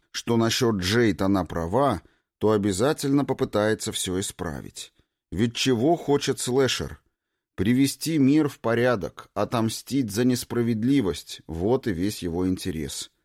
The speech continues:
Да, слэшер тоже вершит справедливость, но последняя девушка вершит справедливость над ним. Именно она ставит точку в серии убийств, которая угрожает выйти за всякие рамки и превратиться в кровавый разгул.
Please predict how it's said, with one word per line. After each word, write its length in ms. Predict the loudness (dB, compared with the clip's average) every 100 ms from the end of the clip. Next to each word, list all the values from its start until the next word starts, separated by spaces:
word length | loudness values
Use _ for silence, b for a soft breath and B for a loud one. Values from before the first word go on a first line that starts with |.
| _ _ _ _ _
Да, 440 | -4 2 4 4 2
слэшер 640 | 2 4 4 4 0 -2
тоже 360 | 2 2 2
вершит 420 | 2 0 0 -4 -4
справедливость, 920 | -2 0 2 2 2 2 -2 -8 -16 b _
но 160 | -4 -2
последняя 580 | -2 0 2 4 4 4
девушка 500 | 2 2 2 -2 0
вершит 440 | 0 0 -2 -2
справедливость 800 | -2 0 0 2 2 2 2 0
над 280 | 0 0 2
ним. 380 | 4 4 2 -4 _ _ _ _
Именно 500 | 2 4 6 6 6
она 280 | 4 4 4
ставит 520 | 0 2 2 2 0
точку 440 | 0 2 2 -2 -4
в 80 | -2
серии 340 | 0 2 2
убийств, 720 | 2 2 2 2 0 -4 -14 -18 _ -6
которая 480 | -4 0 2 4
угрожает 680 | 4 4 2 2 2 2 2
выйти 380 | 0 0 0 0
за 160 | -2 -2
всякие 520 | 0 -2 0 0 2
рамки 420 | 4 2 2 -2
и 180 | -4 -2
превратиться 720 | 0 2 2 0 -2 -6 -6
в 80 | -8
кровавый 540 | -4 -4 -2 -2 -2 -2
разгул. 540 | -4 -6 -6 -8 -8